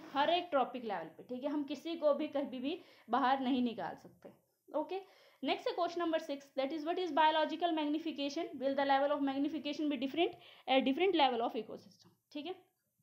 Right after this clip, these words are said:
तो देखिए बायोलॉजिकल मैग्नीफिकेशन मैंने आपको क्या बताया था कि जो हार्मफुल केमिकल सब्सटेंस है उनकी कंसंट्रेशन इंक्रीज हो जाती हैं जब वो एक ट्रॉपिक लेवल से दूसरे ट्रॉपिक लेवल में मूव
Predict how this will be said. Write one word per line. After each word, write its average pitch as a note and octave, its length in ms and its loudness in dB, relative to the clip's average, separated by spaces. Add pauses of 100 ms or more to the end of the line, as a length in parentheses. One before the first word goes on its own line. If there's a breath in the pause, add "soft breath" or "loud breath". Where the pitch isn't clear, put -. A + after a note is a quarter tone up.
(520)
तो C4+ 100 0
देखिए A3 360 -6 (340 soft breath)
बायोलॉजिकल C#4+ 540 2
मैग्नीफिकेशन D#4 580 -2
मैंने D4+ 200 0
आपको D4 200 -2
क्या C#4 180 2
बताया C4 280 2
था C#4+ 200 -4 (360 loud breath)
कि D#4 100 -2 (240)
जो D4 180 -2
हार्मफुल D#4 380 0
केमिकल E4 420 2
सब्सटेंस C4+ 540 -2
है E4 80 4
उनकी E4+ 160 4
कंसंट्रेशन E4 760 2
इंक्रीज D#4 560 2
हो D4+ 140 8
जाती C4 400 4
हैं D#4 260 2
जब D4+ 140 2
वो D4+ 80 2
एक D4 200 0
ट्रॉपिक C#4+ 300 0
लेवल C4+ 240 2
से D#4 200 -4 (340 loud breath)
दूसरे C#4+ 260 -2
ट्रॉपिक D4 340 -2
लेवल C4+ 220 0
में C#4 140 0
मूव C4+ 180 2